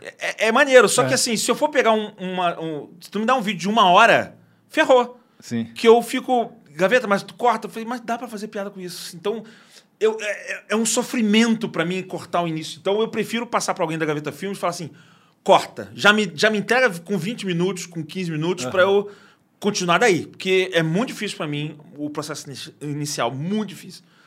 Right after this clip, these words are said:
Speaker 1: Essa é a minha dificuldade. Aí, pra cada um tem, tem outro. Tem gente que tem muita dificuldade no ritmo, tem gente fi-, tem, tem muita gente que tem dificuldade de botar música. É, eu adoro botar música.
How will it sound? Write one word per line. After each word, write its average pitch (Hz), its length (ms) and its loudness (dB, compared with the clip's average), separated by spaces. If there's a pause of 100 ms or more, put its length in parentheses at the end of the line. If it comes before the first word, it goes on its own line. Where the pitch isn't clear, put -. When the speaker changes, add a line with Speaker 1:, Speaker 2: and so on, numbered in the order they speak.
(240)
Speaker 1:
Essa 139 220 -4
é 170 200 0
a 160 60 4
minha 156 260 -2
dificuldade. 185 680 -2 (720)
Aí, 160 680 -2 (580)
pra 165 140 -2
cada 185 300 2
um 185 200 -2
tem, 208 460 -4
tem 190 220 -10
outro. 160 140 -2
Tem 160 100 -2
gente 170 140 -2
que 170 80 -12
tem 180 100 -2
muita 170 160 -4
dificuldade 151 800 0 (340)
no 135 60 -10
ritmo, 160 340 -6
tem 139 120 -4
gente 147 180 -6
fi-, - 160 -10
tem, - 220 -8
tem 190 200 -4
muita 214 260 -2
gente 214 160 -4
que - 60 -18
tem 226 120 -6
dificuldade 196 380 -2
de 202 60 -8
botar 202 180 -4
música. 175 600 -6 (680)
É, 117 360 -10
eu 165 120 2
adoro 190 280 6
botar 139 240 -6
música. 107 440 -14